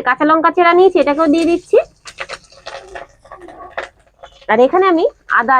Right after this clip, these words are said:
জিরে বাটা নিয়েছি, এটাকেও দিয়ে দিচ্ছি। দিয়ে মশলাটাকে একটু কষিয়ে নিচ্ছি। আমি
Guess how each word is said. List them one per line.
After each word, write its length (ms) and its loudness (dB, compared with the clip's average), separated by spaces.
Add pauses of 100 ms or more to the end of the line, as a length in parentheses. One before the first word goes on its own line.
(120)
জিরে 240 2
বাটা 220 0
নিয়েছি, 260 2
এটাকেও 300 2
দিয়ে 180 4
দিচ্ছি। 300 -6 (3500)
দিয়ে 200 2
মশলাটাকে 440 0
একটু 120 -2 (100)
কষিয়ে 360 2
নিচ্ছি। 300 -2 (4000)
আমি 200 -2